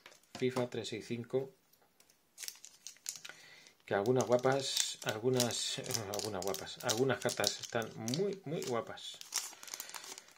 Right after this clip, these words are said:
Venga, vamos con escudito del A C Milán. Ahí está.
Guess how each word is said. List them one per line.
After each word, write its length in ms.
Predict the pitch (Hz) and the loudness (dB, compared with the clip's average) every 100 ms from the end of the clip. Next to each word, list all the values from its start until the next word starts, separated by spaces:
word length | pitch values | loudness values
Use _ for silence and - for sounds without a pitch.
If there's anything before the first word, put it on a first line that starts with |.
| - - - _ | -6 -6 -6 _
Venga, 400 | 127 110 - - - | -2 -2 -2 -16 -14
vamos 320 | 107 110 123 - | -4 -2 -2 -4
con 380 | 127 131 147 - | 0 2 0 -6
escudito 800 | 113 - 107 110 131 104 95 - - | -10 -8 -6 -4 -2 -2 -4 -6 -16
del 460 | 110 107 95 92 - | -8 -2 0 -2 -4
A 140 | - 120 | -2 -2
C 140 | - | -2
Milán. 640 | 92 87 101 127 160 180 - - - - - | -8 -4 -2 -2 -4 -6 -12 -20 -20 -20 -18
Ahí 80 | - | -18
está. 480 | - 101 113 120 | -14 -10 -8 -8